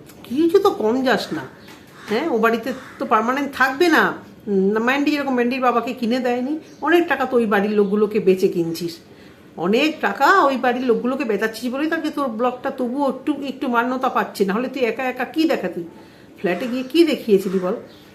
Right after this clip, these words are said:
তো ওদের প্রাপ্য হিসেবে শুধু খাওয়ার ঘোরানো না করে, হ্যাঁ, একটু এসিটা কিনে দে। ওই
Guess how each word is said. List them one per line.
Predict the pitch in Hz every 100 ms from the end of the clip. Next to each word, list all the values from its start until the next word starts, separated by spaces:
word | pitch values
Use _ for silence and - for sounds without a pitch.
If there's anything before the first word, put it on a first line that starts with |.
| -
তো | 285
ওদের | - 208 262 294
প্রাপ্য | 226 185 - 254
হিসেবে | 247 339 233
শুধু | - 220 254
খাওয়ার | - 277 196 247 269 269 233 185 175 160
ঘোরানো | 214 214 254
না | 262 202
করে, | - 277 403 - - - - -
হ্যাঁ, | 330
একটু | 208 202 -
এসিটা | 226 202 277 277
কিনে | - 254
দে। | 262 320 349 - - - -
ওই | 240